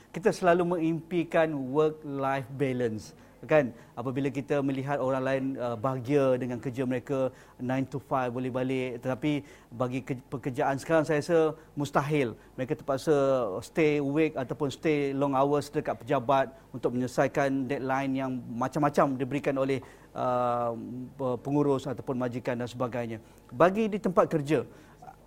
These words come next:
apa yang simptom yang selalu ditunjukkan bagi mereka yang menghadapi masalah,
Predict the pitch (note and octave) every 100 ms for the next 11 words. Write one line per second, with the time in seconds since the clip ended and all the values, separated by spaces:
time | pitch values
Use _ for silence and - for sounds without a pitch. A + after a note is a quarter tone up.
0 | - - D4 B3 F3 E3+ D#3 F#3 - G#3+
1 | E3 E3 D#3 E3+ F3 G3+ G3+ D3 D#3 D3+
2 | C#3+ - - F3+ E3+ E3 E3 D3+ C#3 C#3+
3 | D3 C#3 D3+ D3+ D#3 D3 C#3 C3+ C#3 C#3
4 | C#3+ B2+ B2+ C#3 C3+